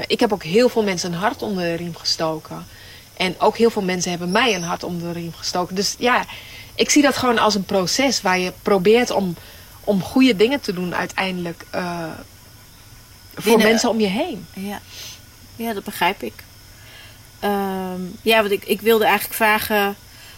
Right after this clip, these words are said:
Speaker 2: ehm, had je met terugwerkende kracht strategisch gezien, hè, als, met als doel het, eh, tegen het kapitalisme,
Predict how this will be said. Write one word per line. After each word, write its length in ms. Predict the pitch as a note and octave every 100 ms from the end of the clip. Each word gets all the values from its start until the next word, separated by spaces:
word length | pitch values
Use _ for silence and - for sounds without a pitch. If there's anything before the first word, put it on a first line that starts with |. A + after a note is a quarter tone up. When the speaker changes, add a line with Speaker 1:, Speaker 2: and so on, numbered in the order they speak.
| - - -
Speaker 2:
ehm, 500 | G#3 G3+ G3 F#3+ F#3 F#3 F#3 - - - - - - - - - - - - - -
had 420 | - G#2 A2+ -
je 240 | G2+ F#2 - - - -
met 180 | F#3 G3+
terugwerkende 540 | A#3 - G3+ G#3 G3
kracht 600 | - G3+ G3+ - - - - - - - - - - - -
strategisch 680 | - G3+ - A3+ A3+ -
gezien, 720 | - A3 F#3 G#3+ G3 G3 G3 - - - - - - - - - - - - -
hè, 280 | - G#3 A#3 - - - - - - - -
als, 300 | - F3+ - -
met 260 | E3 F#3 G3
als 120 | F3+
doel 220 | G#3+ G3
het, 140 | G3 - - - - - -
eh, 100 | D#3 - -
tegen 240 | A3 G#3+ G#3+
het 80 | -
kapitalisme, 800 | G3+ G3+ - G3 G#3 - F#3